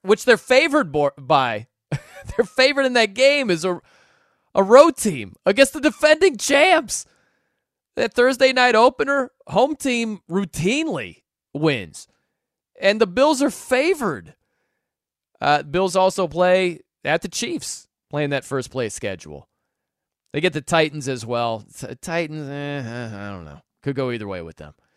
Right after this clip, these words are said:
But that's something else to consider, on top of playing the A F C North, which is a good division. So, I don't know, man. If it's the season win total,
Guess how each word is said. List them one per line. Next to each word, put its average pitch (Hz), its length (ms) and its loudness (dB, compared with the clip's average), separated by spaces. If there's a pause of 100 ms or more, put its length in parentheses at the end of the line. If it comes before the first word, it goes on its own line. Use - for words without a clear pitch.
(560)
But 143 120 -6
that's 165 200 -2
something 185 240 -2
else 175 160 2
to - 80 -16
consider, 123 440 -8
on 147 140 -4
top 175 240 -2
of 165 140 -4
playing 160 300 -4
the 151 200 -8
A 151 180 -2
F 160 120 -2
C 160 200 -8
North, 156 380 -6
which 123 140 -12
is - 120 -16
a 127 40 -12
good 113 200 -8
division. 80 540 -16
So, 107 320 -10 (720)
I 208 80 6
don't 254 100 6
know, 262 140 6
man. 220 260 2
If 190 140 0
it's 214 140 2
the 170 100 -6
season 226 420 -4
win 220 220 -2
total, 240 440 0